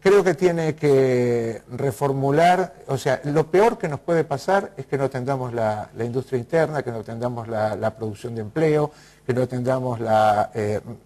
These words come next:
redistribución de la renta, de una, de la renta, de lo que, de lo que nos entra, evidentemente, del negocio con China y de los negocios que estamos haciendo con otras partes del mundo. Yo creo que tenemos que acostumbrarnos a comer de a poco,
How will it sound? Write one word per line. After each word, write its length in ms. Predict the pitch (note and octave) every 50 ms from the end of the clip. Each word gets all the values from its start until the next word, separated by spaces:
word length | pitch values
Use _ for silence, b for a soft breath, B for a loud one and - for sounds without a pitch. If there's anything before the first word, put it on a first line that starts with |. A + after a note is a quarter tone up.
| _ _ -
redistribución 680 | A2+ A#2+ A#2+ B2 - - A#2+ A2+ A2+ A2 - - C3 B2+
de 100 | B2 A#2+
la 120 | A#2+ A#2
renta, 400 | A#2 C3+ C#3 C3+ B2 - B2+ A#2
de 100 | A2+ A#2+
una, 260 | A#2 B2 A#2+ B2 A#2+ - A#2 A#2 -
de 160 | - G#2+ A2+ G#2+
la 160 | A2 G#2+ A2
renta, 520 | A#2+ D3 D#3+ D3+ D3+ D3+ C3+ A#2+ - - - - _ _ -
de 200 | G2 G#2 G#2+ A2
lo 160 | G2 G#2 -
que, 240 | - A#2 G#2+ G2+ - _ b b b b b b b
de 100 | B2 B2
lo 100 | B2 A#2+
que 100 | - B2+
nos 180 | B2+ A#2+ - -
entra, 260 | D#3 D#3 B2+ C3 C3+
evidentemente, 840 | B2 B2 B2+ C3+ C3+ A#2+ C3 A#2+ B2+ C#3 C3+ C3+ - B2+ A#2+ A#2+ A2+ - b b b b b b
del 300 | b A#2 A2+ A#2 A#2+ - A#2
negocio 420 | A#2 A#2 A2+ C#3 B2+ - C#3 A#2
con 160 | - B2 A2+
China 320 | - - D#3 E3+ E3+ D#3+ C3+
y 20 |
de 220 | A2+ A#2 A2 A2+ -
los 120 | - A2+ A2
negocios 280 | B2 B2 C#3+ C3+ C3+
que 60 | A#2
estamos 280 | G#2+ - C3 B2+ A#2+ A2+
haciendo 440 | B2+ A2+ G#2 B2 C#3 C3+ A#2+ B2+ A2+
con 120 | - A2+ A#2+
otras 200 | B2 A#2+ A#2+ -
partes 220 | - A#2+ A2+ -
del 120 | C3 C3
mundo. 240 | D#3 F#3+ F#3+ F#3+ F#3 F#3+ b b b b b b b b b b b _ - C3+
Yo 220 | B2+ D#3 F#3+ F#3
creo 400 | - F#3 F#3 F#3+ G3 G3+ F#3+ G3
que 280 | - D3+ D3 C#3+ C#3+ B2+
tenemos 340 | - C#3 C3+ D#3 E3 E3+
que 80 | E3 D#3
acostumbrarnos 500 | C3+ - C3+ - C3 B2 C3+ D3 D3 C3+
a 60 | B2
comer 340 | - - B2+ C3 C#3+ D3+ D3
de 140 | C#3+ C#3+ C3
a 100 | A#2+ -
poco, 480 | - F3 E3+ - - F#3 F#3+ - -